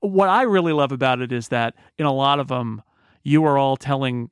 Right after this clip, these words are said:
different aspects of the same story, and there's, it's, it really is great when it clicks, and I realize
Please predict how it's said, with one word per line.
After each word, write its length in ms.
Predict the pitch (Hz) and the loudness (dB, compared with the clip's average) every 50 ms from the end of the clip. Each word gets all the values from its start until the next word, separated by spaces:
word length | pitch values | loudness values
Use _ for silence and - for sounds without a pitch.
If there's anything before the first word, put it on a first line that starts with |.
| _ - | _ -6
different 260 | - 139 - 139 135 | -6 -4 -2 -2 -2
aspects 400 | 131 127 123 - - 131 117 - | 0 -2 -2 -4 -6 -8 -8 -8
of 60 | 143 | -10
the 80 | - 123 | -10 -8
same 240 | - - 131 127 123 | -6 -4 -4 -4 -6
story, 420 | - - 131 123 127 131 135 139 | -6 -6 -6 -4 -2 -2 -2 -4
and 140 | 160 143 143 | -4 -4 -4
there's, 200 | 151 151 131 139 - - - | -2 -4 -4 -6 -10 -8 -6
it's, 180 | 175 147 - - | -6 -6 -6 -4
it 140 | - 180 160 | -4 -4 -4
really 460 | 180 180 156 160 180 175 165 160 151 | -4 -4 -4 0 0 0 2 2 0
is 80 | 139 117 | -2 -2
great 240 | - 143 131 131 139 | -2 -4 -4 -4 -4
when 120 | 127 117 | -6 -8
it 80 | 120 - | -8 -10
clicks, 380 | - - 135 123 113 - - | -8 -6 -6 -6 -6 -8 -10
and 80 | 139 131 | -8 -6
I 40 | 123 | -6
realize 540 | 127 127 131 127 123 123 123 120 120 117 - | -4 -4 -4 -4 -2 0 0 0 0 -2 -6